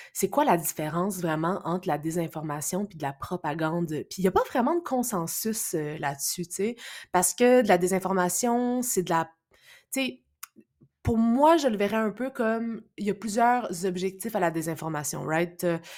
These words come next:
un objectif, tu peux avoir des objectifs financiers, euh, tu peux avoir des objectifs juste de, de, de, de, de vouloir devenir viral, tu sais, tout simplement, le d'ego. Puis t'as aussi, euh, évidemment, la désinformation à caractère, euh,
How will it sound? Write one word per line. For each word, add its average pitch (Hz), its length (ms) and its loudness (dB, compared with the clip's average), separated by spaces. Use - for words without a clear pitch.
un 180 140 2
objectif, 175 500 -2
tu 175 220 -2
peux 175 60 -4
avoir 175 140 0
des 175 140 -4
objectifs 165 420 -6
financiers, 180 720 -6
euh, 156 320 -2
tu - 160 -12
peux 165 80 -2
avoir 165 220 0
des 160 180 -2
objectifs 165 640 -4
juste 165 240 -4
de, 151 240 0
de, 139 580 -4
de, 135 160 -6
de, 139 160 -8
de - 500 -16
vouloir 165 380 4
devenir 160 420 -4
viral, 160 600 2
tu - 60 -6
sais, 170 240 -6
tout - 60 -10
simplement, 151 500 -4
le 196 140 0
d'ego. 165 560 0
Puis 254 260 0
t'as 208 180 6
aussi, 208 440 2
euh, 175 80 4
évidemment, 165 340 0
la 185 120 0
désinformation 156 580 -4
à 170 80 0
caractère, 160 580 -2
euh, 143 180 -4